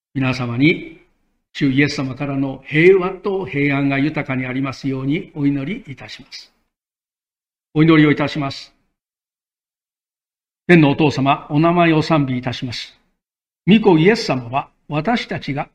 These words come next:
神様に罪を許され、正しいものとして迎えられるために、取りなし十字架で命まで捧げてくださいました。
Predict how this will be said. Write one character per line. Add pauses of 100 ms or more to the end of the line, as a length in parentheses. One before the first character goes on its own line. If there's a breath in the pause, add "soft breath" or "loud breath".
(380)
神
様
に
罪
を
許
さ
れ、 (100)
正
し
い
も
の
と
し
て
迎 (180)
え
ら
れ
る
た
め
に、 (560)
取
り
な
し
十
字
架
で
命
ま
で
捧
げ
て
く
だ
さ
い
ま
し
た。